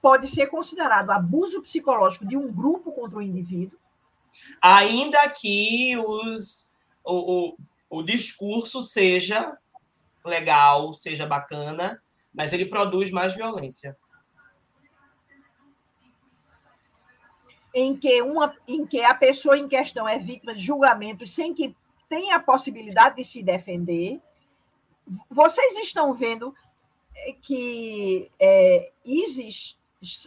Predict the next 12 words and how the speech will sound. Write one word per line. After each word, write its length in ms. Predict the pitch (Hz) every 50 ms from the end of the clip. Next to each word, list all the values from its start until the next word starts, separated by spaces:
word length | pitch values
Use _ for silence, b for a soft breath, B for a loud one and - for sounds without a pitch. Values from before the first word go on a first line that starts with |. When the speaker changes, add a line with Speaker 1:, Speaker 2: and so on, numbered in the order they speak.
| -
Speaker 1:
Chalegre, 720 | - - - 190 - 190 185 190 208 247 294 285 320 233 - -
ela 220 | 269 285 339 370
disse, 420 | - 233 226 - - - 247 220 - _ _ _ _ -
"Julgamentos 680 | 190 175 285 330 294 294 277 247 240 254 277 277 -
medievais", 840 | 302 285 294 285 285 277 269 254 247 233 202 185 185 190 196 - - -
assim 260 | 277 277 - 285 302
que 80 | 294 381
a 60 | 349
live 300 | 277 240 220 214 - -
começou, 460 | - 226 220 214 - - - 185 180
né? 200 | 170 180 - - _ _ _ _ _ _ _ _ _ _ -
Speaker 2:
Uhum. 480 | 175 180 185 180 175 160 165 190 -